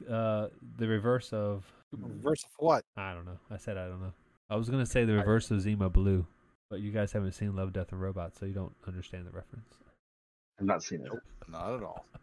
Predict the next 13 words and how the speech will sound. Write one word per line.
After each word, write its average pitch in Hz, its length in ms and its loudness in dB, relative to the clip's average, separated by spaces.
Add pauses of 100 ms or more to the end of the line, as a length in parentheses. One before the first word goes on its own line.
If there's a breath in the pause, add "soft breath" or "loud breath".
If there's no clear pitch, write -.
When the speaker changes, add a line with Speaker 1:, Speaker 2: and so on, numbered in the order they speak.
(1500 soft breath)
Speaker 1:
But 104 100 -8
when 123 120 -6
you 120 80 -2
watch 156 260 -2
it, 117 120 -4
you'll 123 180 -2
go, 117 280 2
"Oh, 185 420 2 (360)
yeah." 139 360 -6 (920)
I 110 100 -4
just - 220 -14
think 113 220 -2
Speaker 2:
No. 95 180 -2